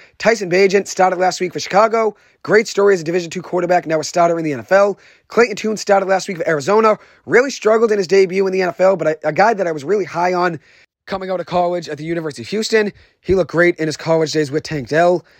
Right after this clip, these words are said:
Taylor Heinicke started last week for Atlanta, journeyman backup quarterback, who Mike Hurley, the sports guru, is a big fan of.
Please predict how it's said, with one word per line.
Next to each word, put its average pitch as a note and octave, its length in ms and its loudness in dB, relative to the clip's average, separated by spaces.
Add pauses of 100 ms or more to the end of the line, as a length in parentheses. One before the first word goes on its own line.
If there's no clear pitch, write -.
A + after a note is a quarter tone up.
(540)
Taylor F3+ 220 2
Heinicke A3 360 0
started G3 340 2
last F#3+ 240 0
week F#3+ 100 -8
for D3+ 120 -6
Atlanta, G#3+ 480 0
journeyman G#3 380 0
backup F#3 320 0
quarterback, F#3 520 0 (300)
who - 100 -12
Mike A3 220 2
Hurley, A3+ 180 2
the G#3 80 -2
sports G3 260 -4
guru, G3 200 -2
is D#3 80 -4
a - 20 -6
big E3+ 220 -2
fan F3 240 -2
of. E3+ 240 0